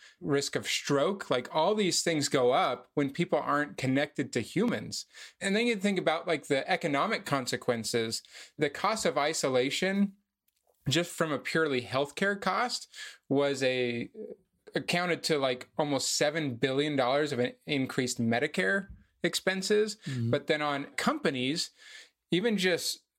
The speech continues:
Speaker 1: absenteeism related to stress and loneliness costs employees a hundred and fifty-four billion dollars annually.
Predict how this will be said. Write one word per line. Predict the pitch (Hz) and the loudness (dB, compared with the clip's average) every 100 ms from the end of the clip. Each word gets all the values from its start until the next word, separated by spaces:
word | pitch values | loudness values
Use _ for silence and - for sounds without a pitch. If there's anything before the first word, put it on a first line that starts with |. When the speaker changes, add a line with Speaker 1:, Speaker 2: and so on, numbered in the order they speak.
| _ - | _ 0
Speaker 1:
absenteeism | 160 170 170 147 - 156 170 202 214 190 | 0 0 -2 0 2 2 2 0 0 2
related | 143 135 143 151 | 2 2 0 0
to | - 127 | -2 0
stress | - - 127 123 180 202 - - | -2 0 2 2 0 -2 -6 -2
and | 143 135 | -2 0
loneliness | 127 131 165 202 254 - | 2 2 2 2 0 0
costs | - 143 - | 0 0 0
employees | 139 - 143 143 | -2 2 2 2
a | 139 | 0
hundred | 120 160 170 170 | -2 -4 0 0
and | 139 | 0
fifty-four | - 160 - 143 - - 170 190 208 | -2 0 0 -2 -4 0 4 4 4
billion | 175 147 139 123 117 | 4 2 2 2 4
dollars | 113 107 107 104 | 2 4 2 2
annually. | 101 104 - - - | 2 2 0 -4 -6